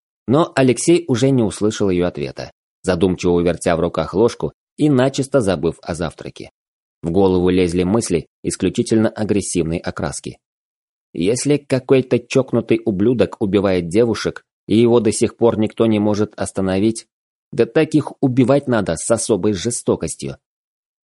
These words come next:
Какое там пожизненное заключение или смертная казнь, когда тут впору освежить память книжечкой «Пытки при инквизиции для чайников».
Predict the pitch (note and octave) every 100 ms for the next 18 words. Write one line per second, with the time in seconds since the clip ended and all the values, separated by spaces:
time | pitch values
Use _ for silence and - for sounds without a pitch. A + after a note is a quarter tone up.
0 | _ E3 D#3 C#3+ C3 C3 C3 D3 C#3 C#3
1 | G#2+ G#2+ A2 G#2 G#2+ B2+ C3 A2+ E2+ E2
2 | F2 G#2+ A2 - A2 F#2+ G2 A2 - F2
3 | D#2 D2+ _ _ - G#2+ A2+ A2 A2+ -
4 | - A2+ A2+ - A2 G2+ A2+ A2 - C3
5 | A#2 - B2 G#2+ F2+ - D#2 - _ _
6 | - C#3 C#3 G#2+ G#2 G#2+ A2 A#2 G#2+ A2
7 | A2+ A#2+ G#2+ G2 G#2+ A2+ A#2 E2 D2 -